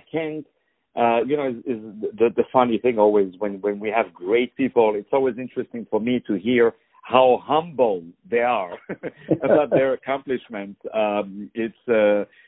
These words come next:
Speaker 1: yeah, de-, definitely. Uh, uh, you heard the very humble version,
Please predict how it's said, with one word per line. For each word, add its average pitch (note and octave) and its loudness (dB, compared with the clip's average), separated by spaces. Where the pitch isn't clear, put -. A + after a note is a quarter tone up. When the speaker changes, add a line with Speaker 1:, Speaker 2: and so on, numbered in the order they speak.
Speaker 1:
yeah, B2 4
de-, G#2+ -10
definitely. A2+ -6
Uh, G2 -10
uh, F#2 -10
you A#2+ -2
heard C3+ -2
the A#2+ -4
very A#2 -2
humble B2+ -2
version, G2+ -2